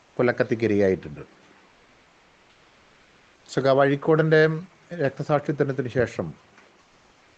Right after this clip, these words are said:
തൃശ്ശൂരിലെ പാർട്ടിയെ ആകെ അവസാനിപ്പിക്കാം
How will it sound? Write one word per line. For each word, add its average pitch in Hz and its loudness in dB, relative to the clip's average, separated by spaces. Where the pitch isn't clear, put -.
തൃശ്ശൂരിലെ 147 0
പാർട്ടിയെ 147 -2
ആകെ 131 0
അവസാനിപ്പിക്കാം 143 -2